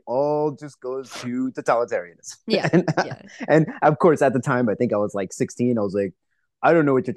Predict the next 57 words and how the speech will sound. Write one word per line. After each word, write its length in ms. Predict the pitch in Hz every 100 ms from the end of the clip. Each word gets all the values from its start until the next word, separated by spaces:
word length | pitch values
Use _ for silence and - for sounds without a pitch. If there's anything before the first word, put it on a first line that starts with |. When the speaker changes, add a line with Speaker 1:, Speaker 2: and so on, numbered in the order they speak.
| 139
Speaker 1:
talking 220 | 135 131
about." 280 | 98 95 80
But 180 | 101 107
Speaker 2:
<laughs> 100 | 117
Speaker 1:
now 140 | 123 127
as, 120 | 110
like, 120 | 120
a 60 | 117
forty-year-old 540 | - 135 131 120 110
man, 220 | 110 113 101
I'm 80 |
like, 160 | 101 98
"Holy 320 | - 131 98
shit." 260 | 95 127 101 -
Like, 140 | 214
Speaker 2:
Yeah, 80 | 226
Speaker 1:
that 80 | -
Speaker 2:
they're 100 | 214
Speaker 1:
guy, 200 | - -
Speaker 2:
like, 100 | 233
"That 120 | 233
is 280 | 175 165 -
too 240 | - 302 240
correct." 320 | 214 190 -
Speaker 1:
he, 360 | 170 151 233 262
Speaker 2:
<laughs> 200 | 339 233
Speaker 1:
he 60 | 208
was 360 | 208 180 147
trying 460 | - - 151 160 165
to 160 | 160 151
impart 440 | 143 147 139 -
words 300 | 104 151 147
of 100 | 147
wisdom, 400 | 135 120 95 92 -
and 120 | 104
I 60 | 120
was 180 | 117
too 200 | - -
busy 280 | 131 135 143
playing 320 | - 123 123
Pokemon. 400 | 117 113 90 80 - _ _
Speaker 2:
<laughs> 320 | 311 330 302
Yeah, 160 | 240 233 -
you 180 | 294
just 300 | 262 269 196
did 220 | 165 214 208
not 280 | 202 226
get 160 | - 160
it. 160 | 147 - -
Speaker 1:
Yeah. 60 | - - -
Speaker 2:
Anyway, 480 | 330 240 220 208 -
uh, 260 | 247 247 - -
I, 120 | 381 311
the 80 |
movie 240 | 370 349 240
is 120 | 170 -
okay. 520 | 170 - 156 156